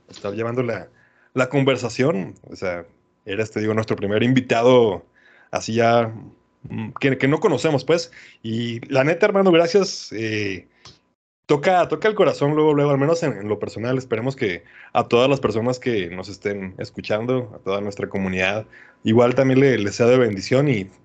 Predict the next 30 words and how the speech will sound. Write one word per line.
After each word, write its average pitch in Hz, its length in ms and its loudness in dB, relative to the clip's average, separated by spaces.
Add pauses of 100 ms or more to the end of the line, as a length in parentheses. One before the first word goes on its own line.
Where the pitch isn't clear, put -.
muchas 110 200 0
gracias. 123 480 0
Y 117 160 0
también 123 280 0
te, 147 200 2
te 117 140 -6
iba 127 120 4
a 131 60 -2
preguntar, 123 560 -2 (600)
ya, 139 640 0 (120)
eh, 123 540 2
a 107 140 -6
lo 117 80 -6
mejor 117 240 -2
brincándonos 147 560 0
un 139 100 2
poquito 156 540 -2
en 131 100 -2
el 110 140 -2
tiempo, 165 440 -4 (300)
ya 131 300 2
tu, 165 440 2
tu 143 120 4
gusto 180 340 0
por 180 160 2
lo, 139 300 4
por 131 120 2
lo 127 120 4
musical, 143 840 0 (140)
eh, 104 300 -4